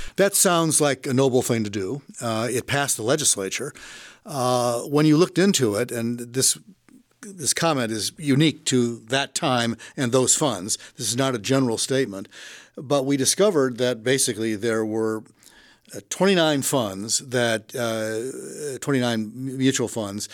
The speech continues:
that these pension funds were allowed to invest in by s-, uh,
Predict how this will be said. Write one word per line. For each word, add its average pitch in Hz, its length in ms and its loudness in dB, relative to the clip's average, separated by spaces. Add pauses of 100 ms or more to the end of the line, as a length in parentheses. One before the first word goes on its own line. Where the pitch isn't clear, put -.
(300)
that 120 240 0
these 120 160 -4
pension 135 320 0
funds 123 220 0
were 117 80 0
allowed 120 300 2
to 117 100 -4
invest 110 360 0
in 101 340 -10 (120)
by 113 100 -4
s-, - 200 -6 (260)
uh, 131 120 -12